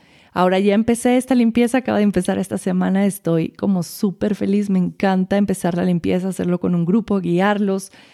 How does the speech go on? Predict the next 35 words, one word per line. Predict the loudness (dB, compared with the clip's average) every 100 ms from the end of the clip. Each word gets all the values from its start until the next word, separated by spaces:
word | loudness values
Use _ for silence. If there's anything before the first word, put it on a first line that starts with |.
| _
es | -4 0
increíble. | 0 2 2 2 2 0 -6 -20 -20 _
Pero | 0 0
si | 0 2
ya | 0
te | 0
perdiste | 0 0 2 2 0 -4
este | -2 0
inicio | 0 0 0
de |
la | 0
limpieza, | -2 -2 -2 -2 -2
porque | -4 -2
ya | -2 0
no, | 0 0
ya | -2 0
no | 0
dejo | 0 -2
que | 0
se | 0
inscriba | 0 0 0
nadie | 0 -2 -2
cuando | -2 0
ya | -2
empezamos, | -2 -2 -2 -2 -6 -10 -16 _ _ -20 _
puedes | 0 0 0
ir | 2
a |
mi | 2
página | 2 -2 -2 -2
web, | 0 -2 -2
luz | -4 -4
orea | -2 -2 -4
punto | -6 -6 -6
com, | -6 -4